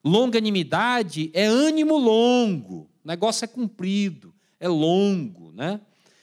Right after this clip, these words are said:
Ah, na mente de Jesus é interessante, porque ser longânimo, ser paciente para Jesus,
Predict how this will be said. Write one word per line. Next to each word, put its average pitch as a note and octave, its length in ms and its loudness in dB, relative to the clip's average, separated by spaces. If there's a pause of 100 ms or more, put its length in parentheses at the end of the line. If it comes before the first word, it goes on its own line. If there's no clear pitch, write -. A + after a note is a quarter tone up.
(340)
Ah, C#3+ 380 2
na D3 160 2
mente A#3 280 0
de G#3+ 120 0
Jesus E3+ 580 -2
é E3 60 0
interessante, D#3+ 760 -4
porque D#3+ 320 -6
ser D#3+ 220 -4
longânimo, D#3+ 800 -2
ser D3 180 -4
paciente D#3+ 840 -4
para D#3+ 240 -2
Jesus, C3 960 -4